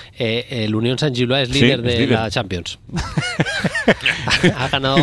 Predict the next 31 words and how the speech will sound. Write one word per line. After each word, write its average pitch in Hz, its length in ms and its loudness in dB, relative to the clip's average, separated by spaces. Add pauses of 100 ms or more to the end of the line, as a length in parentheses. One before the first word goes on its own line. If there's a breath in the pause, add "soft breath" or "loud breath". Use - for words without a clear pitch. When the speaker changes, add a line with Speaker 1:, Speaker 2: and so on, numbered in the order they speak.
Speaker 1:
ha 123 100 -2
ganado 131 240 4
Speaker 2:
Es 131 80 4
Speaker 1:
por 139 100 6
Speaker 2:
muy 165 100 8
Speaker 1:
la 123 60 0
Speaker 2:
heavy 165 240 6
esto, 147 280 2
sí, 139 120 0
sí, 151 200 0
Speaker 1:
Sí, 135 60 0
Speaker 2:
muy 131 80 0
Speaker 1:
es 123 40 2
Speaker 2:
heavy. 123 160 2
Speaker 1:
que 131 100 -2
es 113 60 -4
verdad, 120 300 -2
Speaker 2:
Romero, 156 300 6
Speaker 1:
es, 160 100 8
eh, 147 40 4
Speaker 2:
ojo 139 140 4
al 170 100 4
Unión 170 240 2
Saint-Gilloise, 139 500 2
eh, 143 40 -2
que 135 80 -2
es 110 80 -4
el 120 120 -8
líder 117 240 -2
ahora 113 140 0
mismo. 104 320 -6